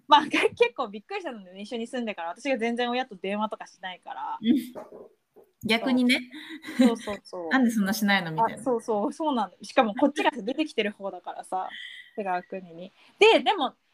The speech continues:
Speaker 1: やっぱり、もう毎回だけど、アメリカって本当にダイバーシティっていうか、その、いろんな人種の人がいるから、
Speaker 2: うんうん。
Speaker 1: まあ、そもそもやっぱ、じ-、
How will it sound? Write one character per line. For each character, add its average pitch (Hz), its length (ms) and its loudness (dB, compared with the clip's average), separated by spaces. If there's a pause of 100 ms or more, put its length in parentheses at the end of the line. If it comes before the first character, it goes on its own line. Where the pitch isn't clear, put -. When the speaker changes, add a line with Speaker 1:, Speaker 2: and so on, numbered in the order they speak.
Speaker 1:
や 240 80 -4
っ 247 100 -10
ぱ 571 140 0
り、 220 340 -8 (440)
も 196 160 -12
う 185 40 -14
毎 226 340 -4
回 440 180 -4
だ 254 100 -4
け 190 140 -12
ど、 - 100 -10
ア 220 80 -6
メ 262 100 -2
リ 392 120 -4
カ 349 100 -2
っ 330 80 -6
て 220 100 -16
本 294 240 -4
当 285 60 -6
に 269 160 -4
ダ 220 100 0
イ 240 120 -2
バ 233 180 -2
ー 247 60 -6
シ - 160 -18
テ 175 80 -14
ィ - 20 -12
っ - 20 -18
て - 80 -16
い - 40 -20
う - 20 -
か、 - 60 -20
そ 196 100 -10
の、 185 100 -8
い 233 120 0
ろ 330 140 8
ん 392 40 -4
な 381 140 4
人 330 180 -4
種 330 120 -8
の 311 100 -6
人 320 180 -4
が 185 100 -4
い 180 60 -10
る 170 80 -14
か - 140 -8
ら、 185 420 0
Speaker 2:
う 214 40 -4
ん 208 40 2
う - 20 4 (100)
ん。 - 20 4
Speaker 1:
ま 190 60 -2
あ、 - 40 -4
そ 170 100 -2
も 175 140 -2
そ 262 100 -2
も 214 80 -4
や 190 60 -8
っ 175 40 -14
ぱ、 170 100 -20 (280)
じ-、 240 260 -4